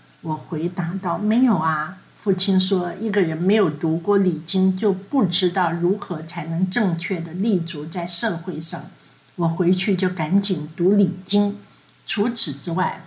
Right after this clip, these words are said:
父亲对我就没有特别的教诲了。从这一段话里，我们可以看到孔子把自己父亲与老师的身份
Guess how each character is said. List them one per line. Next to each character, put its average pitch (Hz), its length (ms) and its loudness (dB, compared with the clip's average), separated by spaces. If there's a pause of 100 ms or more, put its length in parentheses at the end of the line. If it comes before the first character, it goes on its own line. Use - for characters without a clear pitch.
父 190 80 0
亲 180 260 2
对 196 200 2
我 147 240 -4 (120)
就 185 160 -2
没 165 280 0
有 196 240 -4
特 180 220 -4
别 165 240 -8
的 196 140 -6
教 214 260 -4
诲 - 180 -12 (160)
了。 - 80 -20 (680)
从 202 320 2
这 320 160 2
一 247 140 4
段 185 320 2
话 190 300 0
里， 156 180 -2
我 147 160 -6
们 156 180 -4
可 202 160 -6
以 165 220 0
看 175 300 -4
到 - 320 -2
孔 220 280 2
子 175 200 0
把 160 220 -4
自 220 280 0
己 165 300 -2 (120)
父 240 160 0
亲 214 400 2
与 202 80 4
老 196 300 0
师 - 260 -2
的 208 140 0
身 208 300 2
份 170 260 -4